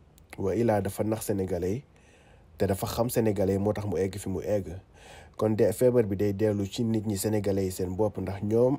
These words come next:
ñoo feebar. Ñoom ñoo am feebaru fen seen biir, feebaru wax lu dul dëgg. Ba nga xam ne loolu dafa mujjee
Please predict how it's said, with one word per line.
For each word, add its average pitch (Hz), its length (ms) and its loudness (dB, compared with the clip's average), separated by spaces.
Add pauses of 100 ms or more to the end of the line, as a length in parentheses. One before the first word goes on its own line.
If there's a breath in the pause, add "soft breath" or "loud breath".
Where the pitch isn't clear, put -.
(120)
ñoo 104 200 0
feebar. 107 500 -2 (300)
Ñoom 101 220 -2
ñoo 110 200 2
am 101 180 -4
feebaru 101 400 -2
fen 101 240 -4
seen 92 240 -4
biir, 92 200 -4
feebaru 92 440 -4
wax 90 160 -6
lu 92 160 -6
dul 82 160 -6
dëgg. 98 200 -2 (640 loud breath)
Ba 107 80 2
nga 107 140 2
xam 107 140 0
ne 98 100 2
loolu 98 220 2
dafa 95 200 -2
mujjee 104 540 0